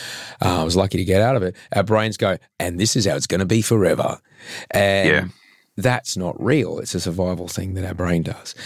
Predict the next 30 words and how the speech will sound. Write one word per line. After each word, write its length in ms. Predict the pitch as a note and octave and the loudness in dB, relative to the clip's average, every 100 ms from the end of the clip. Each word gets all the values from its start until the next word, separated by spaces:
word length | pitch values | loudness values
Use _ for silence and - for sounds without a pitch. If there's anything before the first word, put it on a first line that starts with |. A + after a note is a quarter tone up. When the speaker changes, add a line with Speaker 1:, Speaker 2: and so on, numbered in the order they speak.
| - - | -12 -2
Speaker 1:
And 180 | G2+ F#2+ | 2 4
it's 140 | E2 | 2
important 460 | F#2 - G2 F2+ G2 | 0 0 2 2 0
to 60 | F2 | 0
hear 160 | F2 | 0
those 220 | E2+ F2 - | 0 -2 -2
stories. 560 | - G2+ G2+ F2 - - - - - - | 2 2 2 -2 -6 -14 -18 -18 -20 -2
And 580 | G#2 F#2+ F#2+ F2+ F2 F2 - _ _ _ _ - | 0 2 2 2 0 -4 -10 _ _ _ _ 0
so 200 | G#2+ G2+ | 2 2
that's 200 | G#2 A2+ | 0 2
why 80 | |
I 40 | G#2 | 0
started 280 | - F#2+ F2+ | 2 0 0
this 140 | F2 | 0
show, 360 | - G#2 B2 A2 | 2 4 4 2
and, 160 | F2 - | -2 -8
and 160 | F2 F2 | -4 -2
that's 200 | F2 - | -2 0
why 260 | F2+ F2 E2 | 2 2 0
I 60 | - | 0
wrote 200 | E2+ E2 | 0 0
that 160 | E2 F2 | -4 0
book, 420 | F#2+ B2+ - - - - - | 2 2 -2 -14 -20 -16 0
because, 360 | G2+ G#2 G2+ - _ _ - | 2 2 0 -12 _ _ -16
y-, 80 | - - | -14 -4
yeah, 340 | F#2 C#3 C#3+ F#2+ | 0 2 2 -2
if 180 | - G2+ | -2 2
you 80 | A2+ | 4
don't 220 | B2+ F#2 | 4 2
know 460 | G2 G#2+ F#2 F2+ | 0 2 0 -2